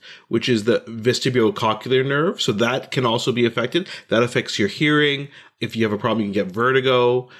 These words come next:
You could get tinnitus or tinnitus. I call it tinnitus. Lots of people call it tinnitus, but ringing in your ears. You can also get another nerve involved, the vagus nerve, which can cause hoarseness.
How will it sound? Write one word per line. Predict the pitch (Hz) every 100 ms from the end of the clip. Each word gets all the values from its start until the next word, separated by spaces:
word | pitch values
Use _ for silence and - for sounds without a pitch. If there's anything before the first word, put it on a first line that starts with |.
| - _
You | 101 104
could | 110
get | 95 98 - _ _ _
tinnitus | - 123 110 117 123 123
or | 92
tinnitus. | - - 123 117 120 - - - - -
I | 123
call | - 98
it |
tinnitus. | - 120 95 107 127 -
Lots | - 92
of | -
people | 90
call | 92 85
it | 90
tinnitus, | 95 95 117 147
but | 87
ringing | 92 104 104 107
in | 104 101
your | -
ears. | 110 113 107 107 - - - -
You | - 104
can | 101 127
also | 117 120
get | 117 117
another | 120 120 139 147
nerve | 123 117
involved, | 107 107 110
the | 117
vagus | 110 139 160 170 165 -
nerve, | 113 104 113 120
which | 123 123 - -
can | 151 139
cause | 139 143 135
hoarseness. | 170 185 202 - 95 - -